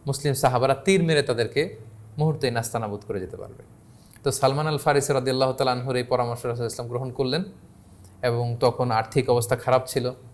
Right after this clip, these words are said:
সব সাহাবাদেরকে নিয়ে রাসূল ইসলাম মদিনার বাইরে এসে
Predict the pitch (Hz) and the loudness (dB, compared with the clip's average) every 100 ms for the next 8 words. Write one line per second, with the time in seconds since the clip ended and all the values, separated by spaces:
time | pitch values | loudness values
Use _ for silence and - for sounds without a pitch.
0 | - - - - - - - - - - | -20 -20 -20 -20 -20 -20 -20 -20 -20 -20
1 | - 139 123 139 131 123 123 135 123 117 | -2 2 2 4 4 4 2 0 0 2
2 | 127 113 123 123 127 127 113 110 113 120 | 0 0 0 0 2 2 6 6 6 4
3 | 120 120 135 | 2 0 -4